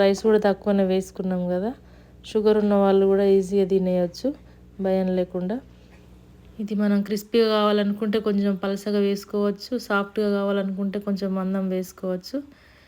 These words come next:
ఎట్లా అంటే అట్లా వేసుకోవచ్చండి ఈ దోశలు. చాలా బాగుంటాయి తింటే కూడా. మనం ఒకసారి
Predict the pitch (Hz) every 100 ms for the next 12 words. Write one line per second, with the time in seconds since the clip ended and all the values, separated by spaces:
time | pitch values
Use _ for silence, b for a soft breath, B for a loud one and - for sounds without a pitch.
0 | B - 202 202 202 226 214 202 196 196
1 | - 208 202 196 185 185 185 190 196 214
2 | 247 B B B _ 214 208 214 208 208
3 | 202 202 233 285 - B B B B B
4 | _ - 214 208 214 202 233 330 B B
5 | _ _ _ _ _ _ _ - 208 208
6 | 208 214 208